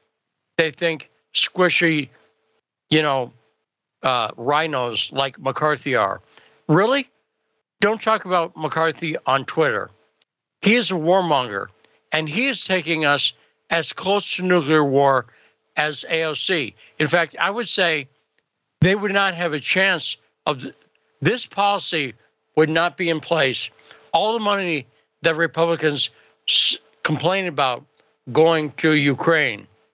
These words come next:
that would not be happening if not for the Republicans voting for it. Do you agree with me, Rod?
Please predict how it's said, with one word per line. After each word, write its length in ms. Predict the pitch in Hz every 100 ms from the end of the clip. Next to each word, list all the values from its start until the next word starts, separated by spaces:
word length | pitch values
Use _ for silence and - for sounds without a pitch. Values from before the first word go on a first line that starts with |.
| _ _ _ _ _ -
that 120 | 175
would 140 | 180
not 220 | 175 196
be 120 | 190 175
happening 600 | 165 180 180 147 117 104 _
if 180 | - 143
not 340 | 143 170 170 -
for 160 | - 170
the 100 | 151
Republicans 720 | 147 113 151 156 131 123 117 - - - -
voting 400 | 147 143 139 123
for 320 | - 151 131 98
it. 100 | - _ _ _ _ _ _ _
Do 80 | 147
you 80 | 165
agree 240 | 139 175
with 120 | 175
me, 120 | 160 175
Rod? 320 | 165 165